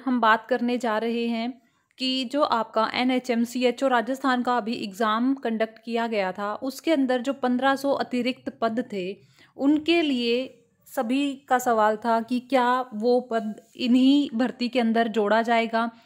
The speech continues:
क्या इसी के साथ में जो ये एग्जाम हुआ था, इसी के through उसकी भर्ती होगी। तो देखिए, आपके सामने जो क्लिप है, वहाँ पे फर्स्ट इंडिया न्यूज़ राजस्थान, जयपुर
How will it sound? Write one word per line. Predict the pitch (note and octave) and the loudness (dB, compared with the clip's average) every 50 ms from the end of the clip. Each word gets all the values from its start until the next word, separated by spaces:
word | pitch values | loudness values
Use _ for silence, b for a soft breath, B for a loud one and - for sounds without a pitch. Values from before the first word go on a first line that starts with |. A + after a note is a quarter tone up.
| b b _ | b b _
क्या | C4 B3 B3+ - - | 0 0 0 0 -2
इसी | B3 B3+ - - D4+ C#4+ | -6 -4 -2 -2 -2 -2
के | D4 C4+ C4 C4 | -2 -2 -4 -2
साथ | C4 B3+ A3+ A3 - A3+ | 0 2 2 2 2 0
में | A3+ A#3 A#3 | -2 -2 -2
जो | G#3 A#3+ | -2 -2
ये | B3 A#3 A#3+ A#3 | -2 0 -2 -2
एग्जाम | A3+ G#3+ G3+ A#3+ A3+ A3 A3+ A#3 | -4 -4 -4 -2 0 2 2 2
हुआ | A#3+ A#3+ A3 G#3+ G#3+ | 2 2 2 2 2
था, | - A#3+ | 2 -2
इसी | A3+ A#3 A#3+ - - C#4+ | -2 -2 -2 -2 -2 -2
के | C#4 C4+ C4+ | -2 -2 -4
through | C4+ A#3 A#3 A#3+ A#3 | -4 -4 -4 -4 -4
उसकी | A3+ G#3+ - - A#3+ A3 | -6 -8 -10 -8 -8 -6
भर्ती | G3+ G#3+ G#3 - - - A#3 A#3+ | -4 -6 -6 -6 -6 -4 -2 0
होगी। | A#3+ G#3+ G3 F#3 G#3 A3+ A#3+ B B B B B B B | 0 0 -2 -2 -4 -6 -6 B B B B B B B
तो | - C4+ A3+ | -6 -4 0
देखिए, | B3 C4+ C#4 C4+ - C#4+ C#4+ D4 D4 | 0 0 0 -2 -2 -2 -2 0 0
आपके | - - B3+ A#3+ A#3 A#3 - A#3+ | 2 2 2 2 0 -4 -10 -4
सामने | - B3+ A#3 A#3 A#3 A#3+ B3 | 0 2 2 2 2 2 0
जो | A3+ A#3+ C4 | 0 0 -2
क्लिप | B3+ B3+ A#3+ A#3+ B3+ B3 - B3 | -2 0 -2 -2 -2 -4 -6 -6
है, | A3+ A3 G#3+ A3 B3 C4+ b b b b b b b b b b b - | -4 -2 0 0 -2 -4 b b b b b b b b b b b -4
वहाँ | A3 B3 A#3+ B3 B3 B3 B3 | -2 0 2 2 0 0 0
पे | A#3 G#3+ G#3+ A#3 A#3 - _ _ _ | 0 0 0 -2 -4 -10 _ _ _
फर्स्ट | C4+ C#4 C#4+ C#4+ - | 0 0 2 0 -2
इंडिया | C#4 B3 A#3+ B3+ A#3+ B3 | -2 0 2 2 2 2
न्यूज़ | A#3+ A#3 A#3 A3+ A3+ | 2 2 0 -2 0
राजस्थान, | A#3 G#3+ G3+ F#3+ A3 A3 A3 - A#3 G#3+ A3+ A3+ G#3+ G3 | 0 0 0 2 0 -4 -2 0 0 0 0 0 -4 0
जयपुर | - A#3 A#3 A#3 - - C#4 C#4+ C#4+ C#4 | 2 2 0 0 -2 -4 -4 -4 -4 -4